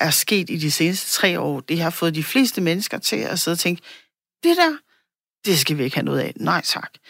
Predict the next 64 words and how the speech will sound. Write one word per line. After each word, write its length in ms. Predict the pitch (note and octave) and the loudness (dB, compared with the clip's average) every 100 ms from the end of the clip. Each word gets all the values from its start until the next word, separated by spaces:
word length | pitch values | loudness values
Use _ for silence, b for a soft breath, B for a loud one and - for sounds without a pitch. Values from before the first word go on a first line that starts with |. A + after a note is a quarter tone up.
| B B _ | B B _
Det 220 | A3+ A#3 - | 2 2 0
er 80 | F#3+ | -4
et 100 | F3 | 0
kaos, 280 | E3 E3+ F3+ | 2 2 2
og 120 | F#3+ | -2
det 100 | G3+ | 2
tror 140 | - | 2
jeg 60 | A#3 | 2
selvfølgelig 320 | F#3+ G#3+ G#3+ | 2 2 4
også, 180 | D#3+ - | 2 2
altså, 200 | D3 C#3+ C#3 B B B - | 2 2 0 B B B 2
en 140 | A#3+ | 2
ting 160 | G#3 F#3+ | 4 4
er, 120 | D#3+ | 2
at 220 | - D#3+ | 2 0
det 120 | E3 | 2
har 240 | D#3+ F3 E3 | 4 4 2
været 200 | C3 D3 | 0 -4
kaos, 380 | - B2+ C#3+ - | -4 -2 -2 -4
og 120 | D3+ | -2
britterne 280 | D3+ D#3+ D#3 | 0 2 2
har 80 | |
været 200 | C#3 C3 | 0 0
dårligt 300 | - G3+ A3 | 2 4 4
forberedt, 580 | - F3+ F3+ G3 E3+ D3+ - | 4 2 4 2 2 -2 -4
og 160 | D3+ | -6
de 120 | C3 | -4
har 80 | D3+ | -2
ikke 180 | C#3+ E3+ | -2 -2
vist, 320 | D3+ C#3 - | -6 -4 -4
hvad 100 | - | -6
de 120 | D3 C3 | -6 -6
ville 180 | - | -8
have, 360 | D3 G3 A#3 A3 | -4 0 0 0
og 60 | G3 | -2
så 100 | F3+ | 0
videre. 200 | F#3+ G#3 B B B B _ | 2 0 B B B B _
Men 120 | E3 | 0
jeg 120 | - | 0
tror 140 | - B2 | 0 0
da 60 | |
også 200 | D#2+ G#3 | 2 2
et 20 | B3+ | 4
eller 100 | G#3+ | 2
andet 100 | E3 | 2
sted, 180 | - | 0
hvis 140 | F3 E3 | 0 2
man 160 | D3+ | -2
skal 160 | C#3+ C#3+ | -2 -2
lidt 220 | D#3 F#3 | 0 2
være 160 | F3 D#3 | 2 2
lidt 200 | D#3+ D3 | 0 -4
kynisk, 360 | - G3 C#3+ | 0 2 0
og 100 | E3+ | -2
det 120 | E3 E3+ | -2 0
har 100 | D#3+ | 0
vi 160 | D#3 - | -2 -2
journalister 360 | D3+ D#3 - | -2 -2 -4
jo 140 | D3 C#3 | -4 0
nemt 320 | D#3 A3 - | 2 2 0
ved 120 | - | -6
at 60 | - | -4
være, 220 | - A3+ B3 B B B B | 0 0 -2 B B B B
øhm, 480 | - E3+ D#3+ D#3 D3 | 2 4 4 2 -2